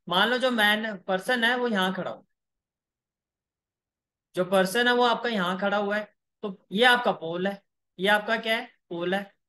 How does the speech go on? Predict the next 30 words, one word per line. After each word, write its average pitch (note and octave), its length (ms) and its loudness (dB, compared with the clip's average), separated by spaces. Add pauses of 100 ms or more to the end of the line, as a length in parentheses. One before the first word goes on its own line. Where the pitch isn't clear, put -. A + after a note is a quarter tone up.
(720)
तो A3+ 60 -2
pole A#3+ 360 6
से D4+ 140 0
जो D4 120 2
इसका C#4+ 260 4
distance A3 500 -2
है, F3 80 0 (100)
pole A#3 280 0
से C#4 140 -4
जो C4+ 120 -2
इसका C4 280 -2
distance G#3 480 -4
है G#3+ 100 -2
ये, D#3+ 320 -6 (640)
और B3 140 2
ये C4+ 100 4
जो C4+ 100 4
pole G3+ 360 0
है, - 180 -10 (240)
इसकी C4+ 260 -10
जो C#4+ 140 4
height G#3+ 300 2
है A#3+ 100 2
according A3+ 360 -4
to A3+ 80 -8
the A3+ 200 -4
question, A3+ 300 -4
वो A3+ 160 -2
क्या A#3 160 2
है? D3 160 0